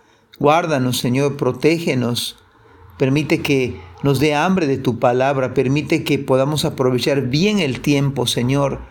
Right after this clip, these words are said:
Bendice a los hermanos que están en el trabajo ahora mismo, Padre, que van a salir incluso algunos,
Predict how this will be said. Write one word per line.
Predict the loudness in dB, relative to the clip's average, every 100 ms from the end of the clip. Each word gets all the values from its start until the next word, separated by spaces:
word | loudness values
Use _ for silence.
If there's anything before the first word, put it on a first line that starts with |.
| -20 -20 -20 -12 -2
Bendice | 2 2 2
a | 0
los | 0 0
hermanos | 0 0 0 -2
que | -2
están | 0 0 2
en | 0
el | -2 0
trabajo | 0 2 0 0 0
ahora | 2 0 0
mismo, | 0 0 0 -2 0
Padre, | 2 2 2 -2 -2
que | 0
van | 2 0
a | -2
salir | -2 0 0 0
incluso | -2 0 -2 0
algunos, | 0 2 0 0 -2 -4